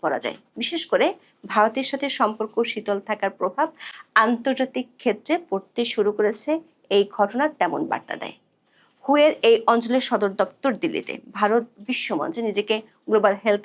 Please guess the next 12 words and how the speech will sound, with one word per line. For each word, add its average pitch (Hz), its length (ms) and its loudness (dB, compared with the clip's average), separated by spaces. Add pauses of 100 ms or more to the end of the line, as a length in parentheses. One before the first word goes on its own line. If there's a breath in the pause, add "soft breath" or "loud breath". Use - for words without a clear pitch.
(120)
লিডার 190 260 0
হিসেবে 226 240 0 (380 loud breath)
প্রতিষ্ঠিত 233 480 0
করতে - 300 -8
চায়। - 200 -8 (640)
কোভিড 320 300 4
নাইনটিন 254 420 2
মহামারীর 220 680 0
সময়ও 226 320 2 (400 loud breath)
ভারত 214 280 2 (100)
ভ্যাকসিন 226 440 -2
মৈত্রী 220 400 0